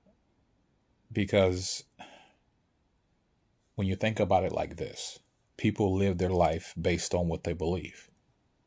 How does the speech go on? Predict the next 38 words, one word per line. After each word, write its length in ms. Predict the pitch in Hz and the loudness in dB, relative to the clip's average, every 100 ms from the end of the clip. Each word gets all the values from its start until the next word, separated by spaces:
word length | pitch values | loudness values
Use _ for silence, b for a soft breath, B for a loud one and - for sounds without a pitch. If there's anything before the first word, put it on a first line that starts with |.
| _ | _
If 220 | - 87 92 | -4 -2 0
you 80 | 87 | 2
didn't 320 | 101 80 85 | 2 2 0
believe 340 | 80 92 104 | 2 2 2
it, 200 | 82 - _ _ _ _ _ _ _ - | 0 -6 _ _ _ _ _ _ _ -8
then 180 | 92 85 | -4 -2
you 160 | 80 80 | -2 -4
wouldn't 280 | 69 76 | -6 -8
be 100 | 82 | -8
doing 280 | 80 90 71 | -4 -2 -4
it. 120 | - - _ _ _ _ _ _ _ _ _ _ _ _ _ | -8 -16 _ _ _ _ _ _ _ _ _ _ _ _ _
You 120 | - 90 | -2 0
would 100 | 82 | 2
have 320 | 90 87 - | 4 2 2
absolutely 680 | 82 80 - 87 82 85 80 | 0 0 -2 -4 -4 -4 -4
nothing 400 | 82 85 - 85 | -2 -2 -2 -4
to 100 | 90 | -2
do 140 | 101 | 0
with 160 | 101 - | 0 -2
it 100 | 82 | -6
because 320 | 90 - 80 | -6 -6 -4
you 80 | 87 | -2
don't 160 | 78 - | -2 -4
believe 320 | 85 127 95 | -4 -4 -6
it. 140 | - _ _ _ _ - | -12 _ _ _ _ -8
And 140 | 87 | -4
so 240 | - 85 | 0 0
because 400 | 85 - 98 82 | -2 -4 -4 -2
you 80 | 87 | -4
don't 380 | 80 87 80 - | -2 0 0 -2
believe 400 | 80 85 104 98 | -4 0 -2 -2
it, 160 | 73 - | -4 -4
you 160 | 87 | -4
wouldn't 260 | 90 73 87 | -2 -2 0
have 220 | 90 85 | 0 0
any 240 | 73 92 | -2 -4
type 340 | 87 87 85 87 | -2 -2 -2 -2
of 260 | 85 82 | -4 -4